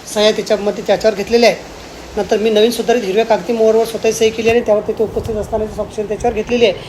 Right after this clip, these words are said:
आणि मतदान प्रतिनिधीच्या सुद्धा सह्या घेतलेल्या आहेत. मी विशेष खूण चिठ्ठीवर अगोदर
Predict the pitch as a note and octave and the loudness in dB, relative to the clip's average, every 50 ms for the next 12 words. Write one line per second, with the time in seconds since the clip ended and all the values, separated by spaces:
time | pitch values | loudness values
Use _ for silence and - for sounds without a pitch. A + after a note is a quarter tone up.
0 | - - - - - G#3 G3+ G3+ G#3+ G#3+ A3 A3+ G3+ G3+ E3+ A3 A3 G#3+ - A3+ | -16 -16 -12 -6 -2 0 2 4 4 4 2 2 0 -2 2 2 0 0 0 -8
1 | F#3 - G#3 G#3 F#3+ A3 - - F#3 F#3+ A3 G#3+ - G#3+ G#3 G3+ G3 G#3 A3 G#3+ | -6 -4 -4 -4 -2 -4 -4 -4 0 0 0 2 2 0 0 0 0 0 2 2
2 | G3+ F3+ F3+ G3+ G#3+ G#3 F#3 - - - - A3+ G#3+ G#3+ - A#3 - A#3 G#3+ G3+ | 2 0 0 -2 -4 -4 -4 -6 -8 -4 -2 -2 -2 -2 -4 -2 0 2 2 2
3 | F#3 G3+ F#3+ | 0 0 -2